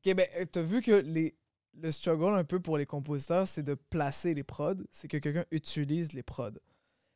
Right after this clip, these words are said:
Puis moi, il y avait personne qui utilisait mes prods.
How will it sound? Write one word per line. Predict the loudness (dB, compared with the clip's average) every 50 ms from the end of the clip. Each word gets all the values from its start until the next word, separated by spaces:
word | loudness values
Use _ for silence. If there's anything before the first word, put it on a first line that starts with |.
| _ _ -6
Puis | -2 0
moi, | 2 4 6 6 4 4 0 -4 _ _ _ _ _ _ _ _ _ _ _ _
il | -6
y | -4
avait | -2 -2 -4
personne | -2 -2 -2 -2 -2 -4 -4 -4 -4 -4
qui | -6 -8
utilisait | -8 -8 -8 -8 -8
mes | -8 -8
prods. | -10 -10 -12 -10 -4